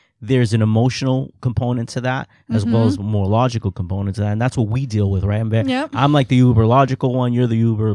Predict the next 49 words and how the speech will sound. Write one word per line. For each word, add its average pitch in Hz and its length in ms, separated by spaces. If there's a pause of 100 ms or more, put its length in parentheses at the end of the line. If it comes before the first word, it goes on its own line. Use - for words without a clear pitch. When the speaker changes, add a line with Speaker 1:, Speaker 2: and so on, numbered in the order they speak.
Speaker 1:
emotional 123 480
one, 120 160
and 113 80
that's 117 160
why 117 260 (300)
there's 104 160
a 101 60
good 104 200
trade-off 110 480
between 127 400
us. 95 160
Speaker 2:
Right, - 180
'cause 302 140
sometimes 277 440
I 269 100
need 240 240
that. 180 180
Sometimes 254 400
it's - 100
like, 240 120 (120)
"I, 285 220 (540)
okay, 302 260
great, 233 400 (100)
fantastic. 285 680
I'm 226 180
super 269 420
emotional. 262 460
I 202 80
can 247 160
connect, 262 380
I 254 60
can 285 140
make 254 200
friends 254 260
with 240 80
homeless 285 340
people 220 240
all 233 200
over 359 160
the 196 80
place. 180 260
Like, 214 100
I 262 140
can, 262 180 (540)
I, - 200
that's 285 200
great, 311 300
that's 208 180
wonderful." 302 500